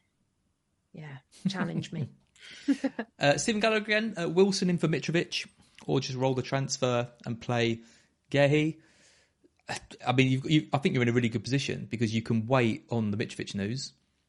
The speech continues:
Speaker 2: If he's out
Speaker 1: Mm.
Speaker 2: for a week or two, I think you can just play Guehi, and then, and then W-, Mitrovic comes back in. If Mitrovic is out for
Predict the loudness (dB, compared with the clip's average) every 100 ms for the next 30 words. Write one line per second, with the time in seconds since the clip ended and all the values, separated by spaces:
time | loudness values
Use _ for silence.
0 | _ -4 0 2 2 0 0 2 2 0
1 | -4 _ _ _ -4 -2 -2 -2 -4 -2
2 | -2 -2 -6 -8 -6 -6 -8 -8 -8 -8
3 | -6 -4 -4 -4 -6 -6 -6 -6 -6 -6
4 | -6 -10 -8 -10 -8 -10 -8 -6 -6 -4
5 | -4 -6 -16 -20 _ -10 -10 -12 -8 -8
6 | -6 -8 -6 -6 -6 -6 -4 -2 -4